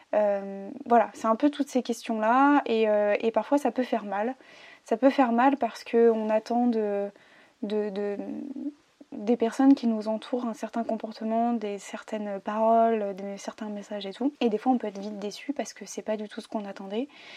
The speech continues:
Donc, euh, donc voilà, c'était un peu, euh, ce, cette dimension de, d'être en, en décalé, euh, quand nous on se reconstruit. Des fois on avance mais on a l'impression de laisser derrière nous aussi, euh, notre entourage, nos amis, et cetera.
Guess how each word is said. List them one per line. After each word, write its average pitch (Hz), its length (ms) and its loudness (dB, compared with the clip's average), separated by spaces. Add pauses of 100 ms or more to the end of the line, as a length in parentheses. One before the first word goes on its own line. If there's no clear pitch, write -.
(440)
Donc, 226 380 0
euh, 196 320 -2
donc 233 160 2
voilà, 202 220 -2
c'était - 260 -6
un 220 100 -2
peu, 240 280 4
euh, 208 120 4 (480)
ce, - 240 0
cette 214 240 -2
dimension 262 480 4
de, 247 260 8
d'être 226 300 0
en, 208 160 -4
en 220 180 -4
décalé, 254 840 4
euh, 208 160 -4
quand 220 260 -4
nous 269 200 8
on 254 40 4
se - 80 -10
reconstruit. 247 720 0 (340)
Des 233 140 6
fois 277 200 6
on 247 340 6
avance 254 520 4
mais 233 80 2
on 226 60 0
a 226 80 0
l'impression 226 460 0
de 254 100 6
laisser 240 380 2
derrière 240 360 2
nous 247 200 2
aussi, 247 420 -4 (400)
euh, 208 80 2
notre 214 280 -2
entourage, 226 540 2
nos 214 220 -2
amis, 226 260 0
et 220 80 -4
cetera. 220 600 0